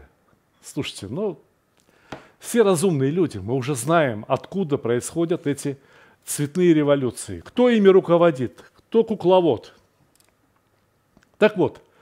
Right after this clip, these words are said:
в результате, э, цветной революции, в результате вот этого вот хищнического захвата власти,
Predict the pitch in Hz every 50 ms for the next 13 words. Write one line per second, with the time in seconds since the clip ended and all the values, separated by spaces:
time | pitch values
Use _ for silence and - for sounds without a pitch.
0 | _ _ _ _ _ _ _ _ _ _ 147 165 165 175 185 - 247 247 233 240
1 | - 185 170 156 143 135 127 120 117 113 110 104 98 104 110 _ _ 117 123 113
2 | 110 107 107 - - - 165 165 170 208 208 202 180 170 147 131 117 101 - -
3 | - 139 131 127 139 165 165 139 - 196 196 - - 156 143 135 - 135 123 117
4 | - _ _ - 190 185 180 - 143 135 - - 131 - - - 117 107 101 113
5 | 120 - 113 92 135 131 - 156 160 156 151 - 143 123 117 107 104 - - -
6 | 208 233 240